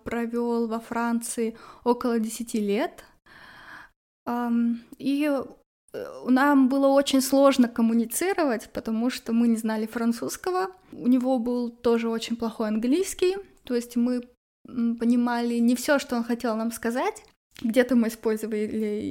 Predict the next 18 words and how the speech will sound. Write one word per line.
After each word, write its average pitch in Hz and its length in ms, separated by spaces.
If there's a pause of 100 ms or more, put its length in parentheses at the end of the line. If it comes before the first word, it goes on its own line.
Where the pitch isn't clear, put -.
(140)
язык 226 300
жестов, 349 580 (240)
но 311 320
вот 269 220
какую-то 269 420
минимальную 254 460
информацию 247 580
мы 240 100
собрали. 240 580 (460)
И, 262 360 (280)
э, 226 380
на 240 180
этот 247 200
день 233 160
мы 233 100
закончили, 277 560
но 247 180
потом 311 420